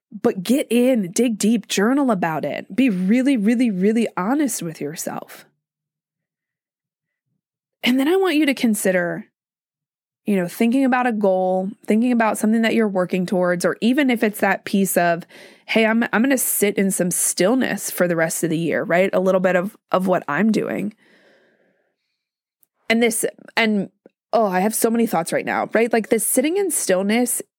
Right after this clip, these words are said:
is not being lazy or it's not inaction, right? It's a form of action, but on a different plane, because it's, it's nurturing of the soul.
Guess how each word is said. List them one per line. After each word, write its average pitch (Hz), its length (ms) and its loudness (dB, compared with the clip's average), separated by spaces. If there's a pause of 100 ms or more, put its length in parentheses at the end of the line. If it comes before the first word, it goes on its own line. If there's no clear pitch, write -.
is 196 240 2
not 185 640 0
being 170 340 -2
lazy 202 520 4
or 180 180 -2
it's 170 160 -6
not 180 480 0
inaction, 175 800 -2
right? 170 200 0
It's 254 200 0
a 277 60 2
form 226 380 0
of 202 200 0
action, 277 600 0
but 208 200 0
on 202 160 0
a 202 60 4
different 190 560 -2
plane, 170 480 -4 (680)
because 214 360 2
it's, - 320 -2
it's 190 200 -2
nurturing 208 600 2
of 180 140 0
the 175 100 -2
soul. 156 560 -4